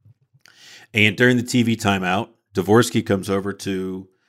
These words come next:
one end of the rink, and the fans are giving it to him, and he puts both finger, both, both, uh, hands up in his eyes and rubs his eyes and acts like he's crying.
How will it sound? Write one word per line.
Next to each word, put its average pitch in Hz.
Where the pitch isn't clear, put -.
one 113
end 110
of 92
the 92
rink, 113
and 95
the 95
fans 110
are 92
giving 90
it 82
to 90
him, 95
and 107
he 110
puts -
both 123
finger, 117
both, 117
both, 113
uh, 92
hands 110
up 104
in 98
his 95
eyes 101
and 92
rubs 101
his 92
eyes 95
and 90
acts 90
like 90
he's 90
crying. 110